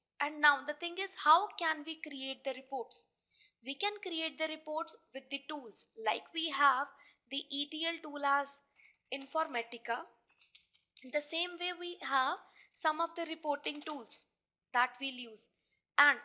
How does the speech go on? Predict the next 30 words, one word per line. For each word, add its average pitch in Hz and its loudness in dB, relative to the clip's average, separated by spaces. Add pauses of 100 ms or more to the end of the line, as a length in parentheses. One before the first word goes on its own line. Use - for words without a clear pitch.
(120)
like 269 2
within 294 -2
E 320 -6
T 320 -4
L, 339 0 (100)
we 311 -8
have 285 0
Informatica, 302 -4 (160)
S 269 -4
S 294 -2
I 277 2 (160)
S, 285 -10
sas, 277 -2 (380)
the 285 0
thing 302 -4
that 285 6
I 285 2
was 285 0
explaining, 269 -6
which 311 -4
tool 285 -8
is 277 -6
in 277 -10
most 269 -6
demand. 269 -4
Informatica 269 -10
is 262 -10
having 254 -8
the, 269 -8 (420)
uh, 233 2